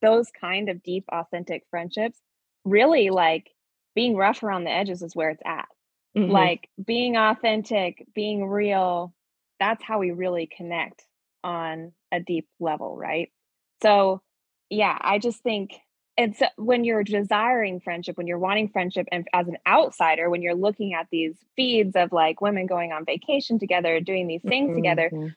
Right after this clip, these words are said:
Speaker 1: what it feels like, or even in high school, and you're seeing, like,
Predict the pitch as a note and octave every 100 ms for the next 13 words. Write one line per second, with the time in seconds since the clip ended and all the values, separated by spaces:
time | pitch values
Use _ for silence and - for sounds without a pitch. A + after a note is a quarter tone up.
0 | - A3+ G3+ - - A3 A3+ C4 D4 D4
1 | A#3+ C4 A#3+ A3 G#3 - B3+ D4 - F#3+
2 | F3 F3+ _ _ G3 G#3 G3+ - G#3 G3
3 | F#3 F3+ -